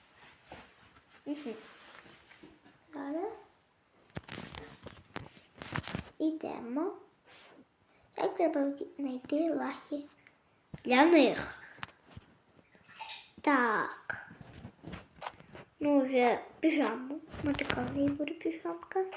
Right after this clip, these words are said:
Ні, це не піжамка, вон то в неї піжамка. То. Вон костюмчик. А вон то її піжамка.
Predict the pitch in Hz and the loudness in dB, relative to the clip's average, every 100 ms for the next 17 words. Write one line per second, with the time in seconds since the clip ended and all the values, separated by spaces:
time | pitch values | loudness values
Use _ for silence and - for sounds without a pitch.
0 | - - - - - - - 294 262 285 | -12 -14 -20 -14 -12 -12 -10 -4 -4 -4
1 | 294 302 302 302 311 269 285 - 269 294 | -6 0 2 2 2 0 -2 0 4 6
2 | 302 302 285 247 233 233 226 247 - 277 | 4 4 6 6 4 0 -2 -2 -6 -6
3 | 269 269 302 - - 311 294 - - - | -6 -8 -8 -8 -8 -10 -12 -16 -16 -16
4 | - - - - - - _ - 262 254 | -18 -18 -18 -18 -20 -20 _ -2 0 -2
5 | - 277 277 - - - - 302 - - | -2 0 0 -4 -8 -8 -6 -8 -8 4
6 | 494 523 - - - - - - - - | 4 4 -2 -12 -12 -12 -14 -20 -20 -20
7 | - _ _ - - - - - - 233 | -20 _ _ -14 -14 -20 -12 -2 -2 -2
8 | 240 - 480 571 - - _ 339 523 571 | 2 8 8 8 0 -12 _ -2 2 2
9 | 320 285 285 285 277 285 277 277 285 - | 4 2 4 2 2 2 0 -4 -4 -4